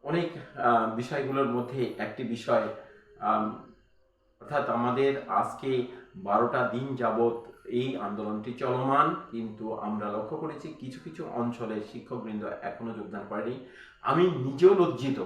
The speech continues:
আমিও নিজেও লজ্জিত, আমি আবারও বলছি, আমি নিজেও লজ্জিত যে আমার উপজেলা থেকে এখন পর্যন্ত কোনো এই ত-, এই ধরনের কোনো তৎপরতা এখন পর্যন্ত নেই। তা আমি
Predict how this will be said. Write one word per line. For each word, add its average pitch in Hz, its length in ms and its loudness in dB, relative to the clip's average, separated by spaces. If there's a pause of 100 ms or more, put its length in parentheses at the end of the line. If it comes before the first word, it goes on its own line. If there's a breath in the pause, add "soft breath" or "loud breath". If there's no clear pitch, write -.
(260)
আমিও 147 240 0
নিজেও 131 400 6
লজ্জিত, 156 380 2
আমি 95 180 -4
আবারও 143 260 2
বলছি, - 200 -4
আমি 113 160 -4
নিজেও 123 220 0
লজ্জিত 101 380 -4 (440 loud breath)
যে 110 60 -8
আমার 120 280 4
উপজেলা 120 360 2
থেকে - 200 -4
এখন 156 360 -4
পর্যন্ত 117 420 -6 (480 loud breath)
কোনো 123 480 0
এই 123 100 -2
ত-, 120 120 -6
এই 107 300 -4
ধরনের 120 320 -2
কোনো 117 140 -2
তৎপরতা 101 840 -6
এখন 160 280 -6
পর্যন্ত 110 300 -6
নেই। 104 260 -6
তা 101 80 -8
আমি 120 240 -2